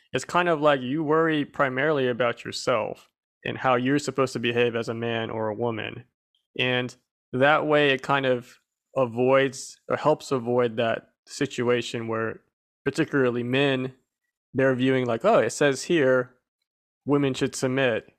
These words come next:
and so I'm going to try to enforce that," kind of insecurely protect what I think my position is supposed to be. And also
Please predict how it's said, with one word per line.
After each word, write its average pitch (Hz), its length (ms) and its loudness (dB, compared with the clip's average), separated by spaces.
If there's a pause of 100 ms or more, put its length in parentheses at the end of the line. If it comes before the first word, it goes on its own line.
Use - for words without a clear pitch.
and 117 140 -6
so 113 540 -2
I'm 131 240 0
going 127 300 0
to 127 160 -6
try 120 220 0
to 127 160 -8
enforce 127 640 -4
that," 110 420 -6 (420)
kind 123 160 -2
of 113 120 -6
insecurely 139 1000 -2 (420)
protect 131 500 -4 (180)
what 135 200 -2
I 120 100 0
think 127 240 -4
my 120 200 -2
position 117 500 -6
is 110 80 -8
supposed - 400 -8
to - 40 -14
be. - 260 -12 (760)
And 156 120 2
also 151 640 4